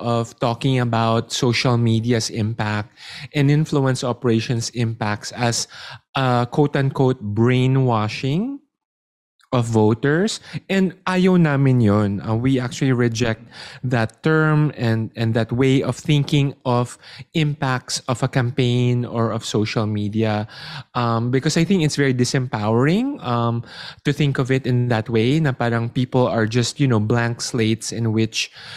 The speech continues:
you know, um, political, um, alignments or identities are just being, um, projected onto. Parang people need to resonate with a story.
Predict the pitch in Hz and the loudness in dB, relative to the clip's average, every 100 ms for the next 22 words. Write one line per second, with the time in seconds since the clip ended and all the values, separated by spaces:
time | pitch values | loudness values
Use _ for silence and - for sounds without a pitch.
0 | - 139 123 110 113 135 117 113 113 139 | -2 0 2 2 0 0 0 0 0 0
1 | 131 127 123 120 113 113 - 117 - 123 | 0 0 -2 0 0 -2 -2 -4 0 2
2 | 127 110 113 113 113 - 123 117 113 113 | 2 2 2 0 -2 -4 -2 0 2 2
3 | 107 117 113 110 - 110 120 113 123 117 | 0 -2 -2 -4 -2 -2 0 -2 0 2
4 | 110 110 - - - - - 123 143 123 | 2 0 -4 -20 -20 -10 -4 0 0 0
5 | 131 113 127 120 113 107 113 143 151 180 | -2 0 -4 -2 0 0 2 2 2 2
6 | 175 180 180 180 190 175 160 156 165 120 | 0 0 2 2 4 4 4 4 2 4
7 | 113 117 143 123 107 110 117 110 - - | 2 4 2 2 0 0 0 0 -4 0
8 | 101 101 101 87 | 2 2 -2 -6